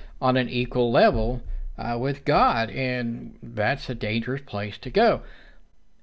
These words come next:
And their ego, their ego is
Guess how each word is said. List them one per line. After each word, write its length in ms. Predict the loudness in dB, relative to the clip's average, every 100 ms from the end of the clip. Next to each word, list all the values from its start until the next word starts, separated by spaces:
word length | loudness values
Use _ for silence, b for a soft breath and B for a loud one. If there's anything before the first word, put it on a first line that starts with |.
| -20 -20 -20 -18 0
And 180 | 2 6
their 160 | 4
ego, 680 | 6 2 4 4 6 4 0 -10
their 160 | -2 -2
ego 460 | 0 0 4 4 2
is 180 | -2